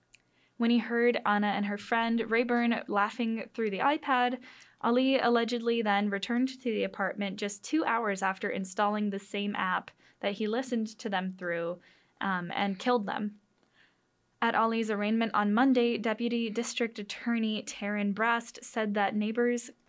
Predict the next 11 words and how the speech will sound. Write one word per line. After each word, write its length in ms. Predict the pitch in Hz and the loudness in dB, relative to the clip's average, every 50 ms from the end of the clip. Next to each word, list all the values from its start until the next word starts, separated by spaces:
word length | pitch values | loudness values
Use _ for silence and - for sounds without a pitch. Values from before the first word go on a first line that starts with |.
| - - - | -20 -8 -2
heard 180 | - 269 285 | 0 0 2
the 80 | 285 254 | 2 0
gunshots 580 | 214 208 190 185 185 - - 180 175 185 - - - | 2 2 0 0 -2 -2 0 0 -2 -2 -4 -6 -6
and 140 | 202 196 - | -6 -4 -4
saw 240 | - - 214 226 | 0 2 2 4
the 100 | 254 269 | 4 2
defendant, 560 | 233 226 220 - 196 185 185 185 185 190 202 - | 0 0 0 0 -2 -2 0 -2 -2 -2 -4 -4
Ali, 540 | - 185 185 185 190 180 180 190 208 240 233 - - - - _ | -4 -4 -2 -2 -2 -2 -2 -2 -2 -4 -6 -8 -20 -20 -20 _
leave 260 | - 208 214 208 196 - | -2 0 0 0 0 0
the 100 | 185 175 | -2 -2
apartment. 540 | 170 - 247 247 - - - 113 110 240 | 0 2 2 0 2 0 -4 -6 -6 -10